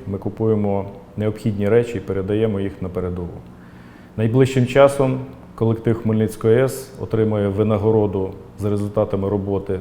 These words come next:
за попередній дві тисячі двадцять третій рік. Відповідно, найближчими днями буде ініціатива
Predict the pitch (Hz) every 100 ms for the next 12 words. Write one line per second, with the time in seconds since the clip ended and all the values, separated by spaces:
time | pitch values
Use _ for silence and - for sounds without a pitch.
0 | 95 98 104 101 104 101 90 90 95 98
1 | 95 - 90 90 104 101 - 98 - 87
2 | 82 - - - - - - - - -
3 | 113 113 120 131 123 117 113 110 - -
4 | - - - - - 107 110 120 113 117
5 | 110 107 123 131 113 110 - - - -
6 | 101 110 110 107 110 110 104 107 101 123
7 | 131 120